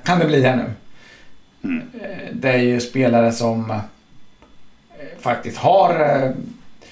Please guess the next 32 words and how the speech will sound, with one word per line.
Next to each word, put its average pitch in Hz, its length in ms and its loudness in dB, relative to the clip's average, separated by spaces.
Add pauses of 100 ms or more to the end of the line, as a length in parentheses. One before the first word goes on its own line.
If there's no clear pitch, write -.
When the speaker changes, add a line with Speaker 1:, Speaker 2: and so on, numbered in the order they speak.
(440)
Speaker 1:
toppkvalitet, 131 600 0
om 123 80 0
vi 117 60 -6
pratar 123 220 -2
om 120 120 4
Nainggolan, 120 680 2
som, 120 240 0
det 117 120 4
var 123 140 2
väl 120 80 2
lite 117 220 0
privata 127 440 2
skäl 117 220 -2
och 110 60 -4
så 107 100 -6
att 104 120 -4
han 110 100 -6
flyttade 113 320 -6
hem 110 200 -6
till 117 240 -10 (520)
Sardinien 131 560 2
här. - 140 -2 (440)
Speaker 2:
Mm. 104 680 2
Speaker 1:
Ehm, 101 260 -8 (280)
men 135 140 2
även 135 180 4
de 131 80 2
andra 131 240 4
tre 135 240 0
riktigt 127 380 -2
fina 120 240 0
spelare. - 440 -4